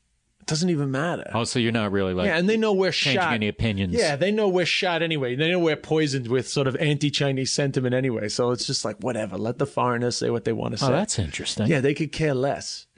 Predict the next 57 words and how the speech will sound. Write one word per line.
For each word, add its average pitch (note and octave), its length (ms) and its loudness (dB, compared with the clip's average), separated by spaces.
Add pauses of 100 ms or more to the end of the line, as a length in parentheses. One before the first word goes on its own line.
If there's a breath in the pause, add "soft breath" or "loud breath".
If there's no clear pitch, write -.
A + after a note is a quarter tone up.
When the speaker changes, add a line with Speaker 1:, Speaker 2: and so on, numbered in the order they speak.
(260 loud breath)
Speaker 1:
So, D3 300 2 (220 loud breath)
so D#3 160 -2
that F3+ 260 0
scene D#3 420 0
is C3+ 200 -2
fun. D#3 360 0
I B2+ 60 0
mean, C#3 140 2
I E3 140 2
love C3+ 380 0
doing C#3 220 0
it. A2 160 -6
And C#3 140 0
I D3 40 4
mean, D3+ 140 2
for D3 140 0
me F#3+ 180 4
especially, B2+ 640 0 (240 loud breath)
I C3+ 60 0
mean, C#3 100 4
talking F3+ 240 0
about C3+ 180 2
going C3+ 220 2
local, C#3+ 400 0 (160 loud breath)
I - 60 -2
mean, D3+ 80 4
if C#3 100 -2
you G#3 80 0
can G3+ 140 0
talk F3+ 240 0
about C3+ 260 0
the C3+ 80 -2
experiences C3+ 480 -2
that B2+ 160 0
you're D3 160 2
having C3 320 -2
in A#2+ 80 -4
China A#2+ 320 -2
to B2+ 100 -2
a B2 40 0
bunch C3+ 240 0
of - 80 -6
people B2 180 -2
that A#2+ 140 0
are A#2+ 60 2
having A#2 260 -2
similar B2 360 -2
experiences, A2 600 -6
that's, B2+ 240 -2
like, B2 160 -2
the - 120 0
ultimate B2 460 -2
sort A#2+ 160 -4
of, G#2+ 80 -6
like, G#2+ 300 -6 (100)
Speaker 2:
Uh-huh. G2+ 300 0 (120)
Speaker 1:
local C3 760 0